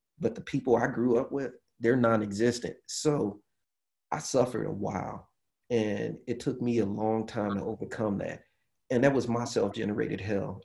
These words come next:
And it took me to having my kids to pull myself out of this rut that I was in. I'm not gonna lie, I was depressed. Uh, I see,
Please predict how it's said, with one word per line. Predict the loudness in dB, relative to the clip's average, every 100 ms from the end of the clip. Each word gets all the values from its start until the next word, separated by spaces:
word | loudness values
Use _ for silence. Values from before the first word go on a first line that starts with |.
| _
And | 2 4 4 0
it | -6
took | -2 -2
me | 0 2 4
to |
having | 2 2 0 0
my | 0 -2
kids | -4 -4 -2 -2 -4 -10 -18 -18
to | -6
pull | -2
myself | 0 -2 -4 -2 -2 0
out | -2 -2
of | -4
this | -4 -8 -14 -20 _ -16 -10
rut | 2 6 6 4 -2
that | -2
I | 0
was | -2 -2
in. | -4 -6 -8 -10
I'm | -4 0
not | 2
gonna | 4 2
lie, | 0
I | 0
was | -2
depressed. | -2 -2 6 8 8 2 -14 -20 -20 -6 4
Uh, | 6 6 6 4 0
I |
see, | -4 0 -2